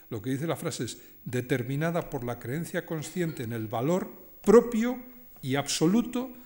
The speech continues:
de una determinada conducta, sin relación alguna con el resultado. No es una acción teleológica, como era la anterior,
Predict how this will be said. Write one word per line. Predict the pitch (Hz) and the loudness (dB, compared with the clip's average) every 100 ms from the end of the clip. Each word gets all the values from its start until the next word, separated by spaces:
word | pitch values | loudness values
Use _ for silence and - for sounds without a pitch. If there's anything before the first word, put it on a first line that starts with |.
| - - | -20 -14
de | 127 156 | -4 -2
una | 180 156 | 0 -2
determinada | 135 139 123 131 143 139 | -4 -6 -6 -4 -2 -2
conducta, | 127 117 156 - - 95 - - - | -4 0 0 0 -12 -16 -18 -20 -14
sin | - 120 120 | -6 -6 -6
relación | 107 113 - 170 | -6 -6 -2 -2
alguna | 139 180 175 | -2 -2 -4
con | - 143 | -4 -6
el | 110 | -6
resultado. | 110 - 101 107 90 - - - _ - _ - | -10 -10 -10 -10 -10 -14 -20 -20 _ -20 _ -4
No | 139 | 0
es | 175 208 | 2 2
una | 180 175 | 2 0
acción | 175 - 175 139 110 - - - - _ _ - | 0 0 2 2 -2 -12 -20 -20 -20 _ _ 6
teleológica, | 151 147 139 135 131 175 196 - 165 - 151 - | 6 8 6 6 6 6 4 2 -4 -6 -14 -10
como | 117 123 | -8 -6
era | 127 | -6
la | 127 | -6
anterior, | 131 127 139 151 180 | -8 -8 -4 -2 -4